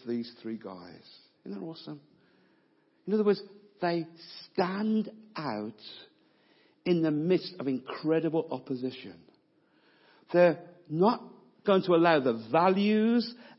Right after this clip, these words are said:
and the systems that are around them, they're not gonna bow down to. They're not gonna submit to the values of that kind of society, of that occult situation. They refuse to bow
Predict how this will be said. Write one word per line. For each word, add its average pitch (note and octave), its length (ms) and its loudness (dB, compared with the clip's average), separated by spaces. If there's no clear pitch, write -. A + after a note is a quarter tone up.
and E3+ 160 0
the D3+ 60 2
systems D#3 880 -2
that F3 120 8
are D#3+ 200 8
around D#3+ 540 6
them, C#3 400 2
they're G#3+ 140 8
not A3 180 4
gonna G#3 160 6
bow F#3+ 260 6
down F3+ 200 4
to. C#3 100 2
They're B3 160 8
not C4 200 4
gonna B3 140 4
submit F#3+ 520 2
to D#3+ 80 -6
the D#3 100 4
values F#3 540 2
of F3 200 2
that F3 260 2
kind D3+ 160 2
of D3 80 -2
society, C#3 600 0
of G3+ 140 2
that F#3 140 4
occult - 420 2
situation. D3+ 600 -2
They E3+ 140 8
refuse G#3+ 600 2
to F#3+ 80 6
bow F3 520 4